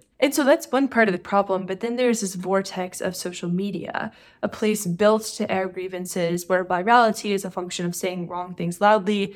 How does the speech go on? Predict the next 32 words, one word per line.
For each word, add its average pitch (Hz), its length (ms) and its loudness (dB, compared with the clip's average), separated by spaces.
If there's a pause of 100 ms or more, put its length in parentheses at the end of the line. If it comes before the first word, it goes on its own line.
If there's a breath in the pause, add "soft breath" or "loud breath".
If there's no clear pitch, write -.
and 208 120 2
the 208 60 4
incentives 202 680 0
are 175 220 -2
totally 175 720 -4
misaligned. 175 920 -6
Eyeballs 196 520 6
are 202 120 2
monetization 180 840 -4
tools, 214 560 0
and 196 140 2
the 196 80 -2
only 240 220 0
way 220 120 2
that 180 140 -2
you're 196 80 0
going 185 200 -4
to 190 100 -6
attract 320 460 -4
them 180 280 -6
is 180 120 -10
that 180 200 -8
if - 140 -16
you 180 60 -8
give 202 320 -2
them 175 300 -4 (340 soft breath)
something 202 600 2
to 175 100 -8
stare 180 380 0
at. 165 240 0
Hello 196 440 -2
youtube 180 600 -6